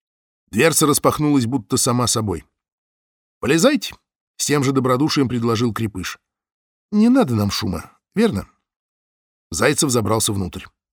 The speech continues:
Крепыш плюхнулся рядом, схватился одной рукой за кожаную петлю, другой легонько стукнул шофера по спине. «Поезжай».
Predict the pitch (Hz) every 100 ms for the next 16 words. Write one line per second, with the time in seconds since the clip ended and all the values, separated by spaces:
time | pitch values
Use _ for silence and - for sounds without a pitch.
0 | _ _ _ - 214 208 196 - 180 165
1 | 151 151 156 147 92 - _ _ - 87
2 | 92 151 139 127 139 131 123 139 120 113
3 | 131 120 123 120 104 113 139 156 - -
4 | _ _ _ - - 104 135 135 120 120
5 | 127 113 - 127 120 107 107 - 110 107
6 | 101 - 101 82 _ _ _ _ _ -
7 | 123 101 80 82